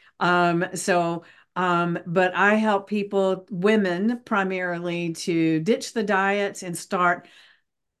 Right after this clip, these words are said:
eating to thrive and with joy and peace and relaxation around food. And so you can join my group by going to vicki poole dot com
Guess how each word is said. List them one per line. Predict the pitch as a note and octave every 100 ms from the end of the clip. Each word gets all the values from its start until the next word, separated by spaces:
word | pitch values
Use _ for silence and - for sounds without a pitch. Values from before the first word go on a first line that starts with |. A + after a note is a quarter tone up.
| _
eating | A3+ C#4 C4+ C4 B3+ B3+
to | - G3+
thrive | F3 - G3 G3+ G3+ F3 D#3 D3+ D#3 D#3 F#3+ -
and | E3+ D#3+ E3 E3 E3
with | F3 F3
joy | E3 A3+ B3 A#3+ A#3+
and | A3 E3+ D#3+
peace | - A3 G#3 G3
and | - E3+
relaxation | E3+ E3+ E3+ - D#3+ D#3 E3
around | D3+ D3+ D3 C#3+
food. | C#3+ C#3+ C3 C3+ _ _ _ - _
And | - F#3 F3+ F#3 G3
so | F#3+ F#3+
you | F#3 G#3
can | G#3+
join | F3+ G3 F3+ F#3+
my | C4
group | C4+ A3+ A3
by | A3 F#3+
going | F#3+ F3+
to | F3
vicki | E3+ G3 G3+
poole | G3 - F#3+ F3+
dot | F3+ E3+ F3
com | - G#3 A#3 B3+